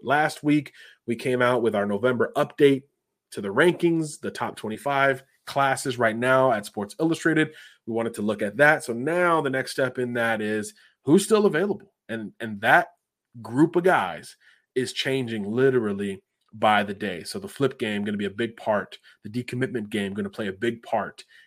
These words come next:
in how the final pieces of this twenty twenty-three puzzle are, uh, to be placed.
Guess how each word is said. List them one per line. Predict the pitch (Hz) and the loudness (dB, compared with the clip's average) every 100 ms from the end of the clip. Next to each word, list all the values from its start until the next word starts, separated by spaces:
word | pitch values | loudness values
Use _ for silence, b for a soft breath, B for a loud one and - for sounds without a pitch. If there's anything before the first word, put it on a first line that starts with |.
| b | b
in | 120 | -8
how | 107 110 104 | -4 -2 -2
the | 104 | -6
final | - 117 117 104 | -2 0 0 -2
pieces | - 143 - 104 | -6 -6 -6 -6
of | 104 101 | -6 -6
this | 104 | -8
twenty | - 117 110 | -6 -6 -6
twenty-three | - 110 104 113 104 | -6 -6 -6 -4 -4
puzzle | - 117 104 98 - b b b b - | 0 0 2 -2 -6 b b b b 4
are, | 120 110 107 101 - | 6 8 6 2 -2
uh, | 101 98 | -4 -4
to | 98 123 | -6 -6
be | 123 | -6
placed. | - - 131 - | -4 -8 -8 -16